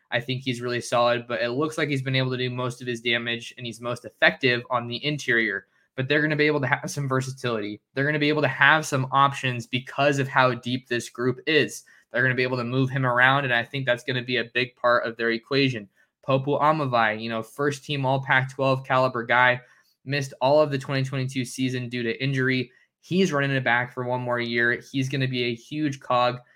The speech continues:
in the interior. That is a massive addition for Oregon. And honestly, you know, we kinda say it all the time, but that's a recruiting win without a doubt.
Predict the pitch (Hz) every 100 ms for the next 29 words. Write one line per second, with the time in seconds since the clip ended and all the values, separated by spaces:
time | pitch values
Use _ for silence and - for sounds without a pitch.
0 | _ _ - 135 131 127 117 - 127 123
1 | 123 120 117 117 120 123 123 120 113 113
2 | 117 117 - 120 117 - 120 120 117 123
3 | 117 - 87 117 113 117 117 - _ _
4 | _ _ _ - - 120 123 143 135 127
5 | 123 123 117 113 120 120 127 120 127 123
6 | 120 117 127 127 113 113 117 120 117 151
7 | 156 135 120 110 110 113 117 117 123 120